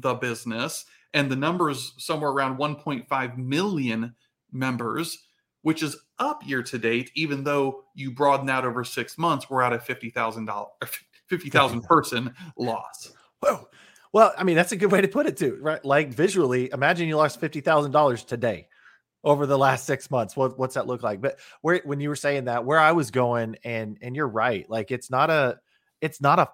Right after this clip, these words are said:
Speaker 2: fun thing. I mean, it is statistically speaking, like, what we deal with day in and day out, you know? However, looking at it though, like, in that perspective, um, I live in Oklahoma, right? I'm an, I,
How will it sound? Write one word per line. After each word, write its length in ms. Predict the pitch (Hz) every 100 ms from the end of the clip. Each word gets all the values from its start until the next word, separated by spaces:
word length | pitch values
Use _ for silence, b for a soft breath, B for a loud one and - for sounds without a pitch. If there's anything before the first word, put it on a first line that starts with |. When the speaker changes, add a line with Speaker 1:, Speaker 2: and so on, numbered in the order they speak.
| -
Speaker 2:
fun 240 | 117 143
thing. 400 | 165 175 196 185
I 60 | 131
mean, 180 | 135 127
it 100 | 123
is 220 | 143 135
statistically 720 | - 123 127 123 143 - 135
speaking, 560 | - 131 127 160 165 127
like, 180 | 131 -
what 200 | 123 113
we 120 | 123
deal 260 | 113 117 120
with 180 | 123
day 260 | 110 113 113
in 100 | 123
and 100 | 113
day 180 | 117 101
out, 340 | 98 127 156 - _
you 120 | 127
know? 260 | 110 117 127 b b b
However, 640 | - 135 135 131 123 117 - _ _ _ _
looking 440 | 151 139 190 214 175
at 140 | 135
it 80 | 120
though, 180 | 123 120
like, 260 | 120 - _ -
in 120 | 131
that 180 | 151 156
perspective, 720 | 143 - - 120 - 95 - _ _ _ _ -
um, 300 | 131 117 104 _ _
I 60 | 277
live 120 | 220
in 80 | 143
Oklahoma, 440 | 120 90 92 87 -
right? 300 | - 127 131 -
I'm 180 | 147 151
an, 200 | 139 123
I, 240 | 127 139